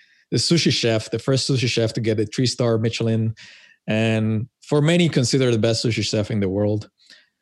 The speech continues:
And he said that, uh, he's been making sushi for over, I don't, I think it's, like, what, seventy years, sixty years,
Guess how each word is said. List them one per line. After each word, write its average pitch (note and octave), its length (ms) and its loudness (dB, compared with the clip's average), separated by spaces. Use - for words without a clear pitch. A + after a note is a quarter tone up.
And B2 80 0
he C3 140 2
said C3 240 2
that, B2+ 160 4
uh, A#2+ 180 2
he's C3 260 0
been B2+ 460 0
making A#2+ 360 0
sushi A2 460 0
for G#2 220 0
over, G2 420 -2
I A2 80 -2
don't, G#2+ 180 0
I G2+ 80 -6
think G#2+ 200 -6
it's, E3+ 220 -4
like, B2+ 120 -18
what, A2 180 -12
seventy A2 320 0
years, A2+ 260 2
sixty A2+ 300 -2
years, G#2+ 460 0